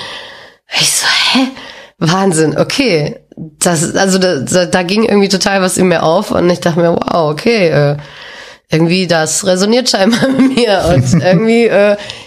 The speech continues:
Speaker 1: ja geil, eigentlich wollte ich ja schon immer mal ein Buch schreiben und, äh, ja, dann, äh,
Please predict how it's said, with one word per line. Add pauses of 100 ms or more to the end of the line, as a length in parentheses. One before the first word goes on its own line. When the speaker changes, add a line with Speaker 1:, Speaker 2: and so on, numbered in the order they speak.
(120)
Speaker 1:
ja
geil,
eigentlich
wollte
ich
ja
schon
immer
mal
ein
Buch
schreiben
und,
äh, (380)
ja, (600)
dann,
äh,